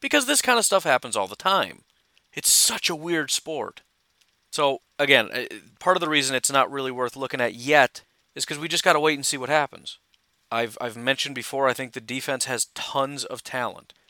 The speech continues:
Everything is there. Again, one, one of the problems that I think a lot of fans have is this hyper-focused view of their own team. We're so zoomed in on the Green Bay Packers, and we don't really realize what's going on elsewhere.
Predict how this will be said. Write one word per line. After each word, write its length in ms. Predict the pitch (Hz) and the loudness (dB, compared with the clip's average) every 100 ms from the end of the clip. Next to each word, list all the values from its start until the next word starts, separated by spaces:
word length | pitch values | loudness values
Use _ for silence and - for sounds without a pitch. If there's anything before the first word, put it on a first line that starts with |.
| _ - | _ 2
Everything 420 | 175 220 214 170 | 4 4 0 0
is 120 | 110 | 0
there. 300 | 95 - - _ _ _ _ _ _ | -2 -4 -8 _ _ _ _ _ _
Again, 340 | 143 143 117 | 2 2 2
one, 180 | 123 135 | -2 -4
one 140 | 139 175 | 0 0
of 60 | |
the 80 | 160 | 0
problems 480 | - 147 147 139 120 | 0 2 2 0 -2
that 180 | 123 107 _ _ _ _ - | -2 -4 _ _ _ _ -10
I 80 | |
think 200 | 127 143 | -6 -4
a 60 | 127 | 0
lot 200 | 127 135 | 4 4
of 60 | 127 | 4
fans 380 | 139 135 127 | 2 2 0
have 280 | 123 117 110 | 0 0 0
is 220 | 107 113 | -4 -8
this 300 | 104 113 - - _ _ - | -6 -2 -2 -4 _ _ -2
hyper-focused 920 | 151 151 160 143 - 143 131 135 - | 2 2 0 -4 2 0 2 -6 -6
view 380 | 120 113 131 131 | -10 -10 -6 -4
of 140 | 113 | -4
their 200 | 117 113 | -2 0
own 200 | 117 117 | 0 -2
team. 400 | 101 120 104 78 _ _ _ _ _ | -8 -8 -10 -14 _ _ _ _ _
We're 120 | 131 | -2
so 540 | 120 - 160 156 170 165 | 0 2 4 4 4 2
zoomed 400 | 123 156 156 143 | 0 -2 0 2
in 140 | 147 | 4
on 100 | 131 | 2
the 80 | 120 | -2
Green 240 | 123 135 | -4 -2
Bay 160 | 131 123 | 2 0
Packers, 500 | - 143 139 123 107 | 4 4 4 0 -6
and 160 | 120 | -8
we 80 | 123 | -8
don't 240 | 123 143 151 | -2 -2 0
really 220 | 151 131 | -2 -2
realize 500 | 117 143 127 123 120 | -2 0 4 2 2
what's 160 | 123 | -6
going 280 | - 120 113 | -6 -4 -2
on 140 | 110 110 | -2 2
elsewhere. 480 | 135 131 101 80 | 0 0 -6 -12